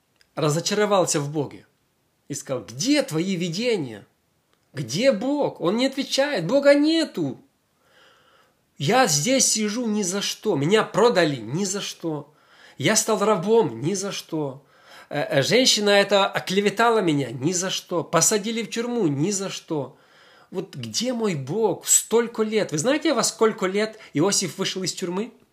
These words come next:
Знаете, сколько лет он жил в Египте? Тринадцать лет. В семнадцать его продали, написано, в тридцать он вышел. Тринадцать лет ночь. Ночь длиною в тринадцать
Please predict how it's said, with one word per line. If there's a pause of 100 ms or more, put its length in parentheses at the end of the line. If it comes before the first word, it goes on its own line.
(220)
Знаете,
сколько
лет
он
жил
в
Египте?
Тринадцать
лет. (200)
В
семнадцать
его
продали,
написано,
в
тридцать
он
вышел. (320)
Тринадцать
лет
ночь. (480)
Ночь (140)
длиною
в
тринадцать